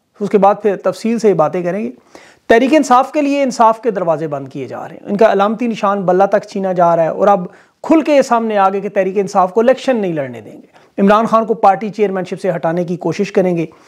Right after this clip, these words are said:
इमरान खान को सज़ा देने की कोशिश करेंगे, पार्टी पर मज़ीद क्रैकडाउन करेंगे, फ़ौजी अदालतों में केसेस भी चलाएंगे, बुशरा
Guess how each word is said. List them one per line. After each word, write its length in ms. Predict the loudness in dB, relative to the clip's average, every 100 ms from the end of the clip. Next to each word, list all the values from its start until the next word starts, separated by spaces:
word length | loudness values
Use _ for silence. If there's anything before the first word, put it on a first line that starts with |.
| -20 -20 -2 2
इमरान 260 | 4 4
खान 140 | 2 0
को 120 | -2
सज़ा 280 | 2 2 2
देने 220 | 0 -6
की 100 | -6
कोशिश 320 | -8 -8 -8
करेंगे, 380 | -6 -6 -8 -12 _ _ _ 2
पार्टी 300 | 2 2 -2
पर 160 | 0
मज़ीद 320 | 0 -2 -4 -2
क्रैकडाउन 440 | 0 0 2 0 0
करेंगे, 460 | -2 -2 -4 -6 -10 _ _
फ़ौजी 320 | 2 4 2
अदालतों 380 | 4 2 0 -6
में 120 | -6
केसेस 340 | -4 -4 -2 -4
भी 120 | -2
चलाएंगे, 440 | 0 0 -2 -4
बुशरा 340 | 0 2 4